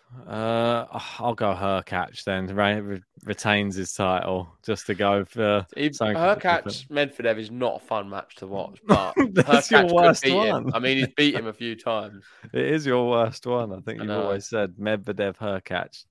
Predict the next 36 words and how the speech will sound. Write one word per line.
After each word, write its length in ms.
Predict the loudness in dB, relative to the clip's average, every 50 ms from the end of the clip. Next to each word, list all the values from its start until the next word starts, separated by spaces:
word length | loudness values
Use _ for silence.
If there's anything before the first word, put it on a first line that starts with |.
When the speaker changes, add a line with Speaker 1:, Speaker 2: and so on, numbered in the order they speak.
| _ _ -18
Speaker 1:
sign 400 | -12 -6 -4 -4 -4 -4 -4 -6
me 140 | -6 -6 -6
Speaker 2:
Just 140 | -6 -4 -2
Speaker 1:
out." 40 | -2
Speaker 2:
one, 120 | 0 0
I, 140 | 0 -2 -4 -6 -2 0
I, 120 | 0 0
you 120 | 0 2 2
won't 220 | 2 2 2 -2
see 220 | -6 -4 -4 -4 -2
me 100 | -4 -6
at 100 | -6 -6
watching 320 | -6 -8 -8 -10 -12 -12 -12
that 160 | -12 -12 -10
final. 480 | -8 -8 -8 -6 -8 -10 -10 -12 -14 -18 -20 -20 -18
Speaker 1:
I 120 | -16 -8 -4
won't 220 | -2 -2 -2 0
be 160 | 0 0 0
in 120 | 0 0 -2
the 80 | -4
stands, 680 | -4 -2 0 0 0 0 0 -4 -4 -6 -8 -8 -8
that's 180 | -8 -8 -8 -8
for 100 | -12 -14
sure. 400 | -10 -6 -4 -2 -2 -2 -4 -6 _ -8 -4 0
Speaker 2:
I 20 |
might 200 | 4 4 4 4
watch 300 | 2 0 -4 -4 -6 -10
a 40 | -6
bit 120 | -6 -4
of 80 | -4 -6
the 80 | -6
highlights, 840 | -4 -2 -2 0 -2 -2 -4 -6 -8 -8 -10 _ _ -20 -20 -20 -20 -20 -20 -20 -20 -20 -20 -20 _ _ _
but 180 | -10 -8 -4 -4
I 80 | -4
don't 140 | -4 -6 -8
know. 220 | -12 -14 -16 -16